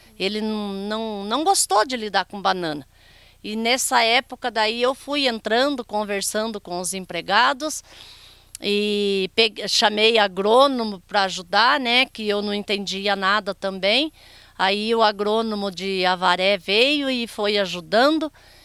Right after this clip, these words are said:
e foi ensinando, ensinando eu e os empregados. E a gente, assim, lidou,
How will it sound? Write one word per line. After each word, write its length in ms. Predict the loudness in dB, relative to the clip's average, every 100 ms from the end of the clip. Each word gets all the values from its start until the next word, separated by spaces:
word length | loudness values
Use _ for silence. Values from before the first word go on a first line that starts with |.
| -20 _ _
e 180 | -10 -10
foi 280 | -4 2 4
ensinando, 840 | 4 0 -2 -2 0 2 0 -2 -4
ensinando 640 | -4 -4 -4 -4 -4 -2
eu 340 | 2 4 4 2
e 120 | -4
os 140 | -6
empregados. 960 | -8 -8 -8 -4 0 2 0 -6 -12 -14 -20 -20 -20 -20 -12
E 440 | -8 -6 -4 -2
a 60 | -2
gente, 500 | 0 -2 -2 -8 -12 -14 _ _
assim, 400 | -6 -4 -2 -4
lidou, 580 | -6 -8 0 4 4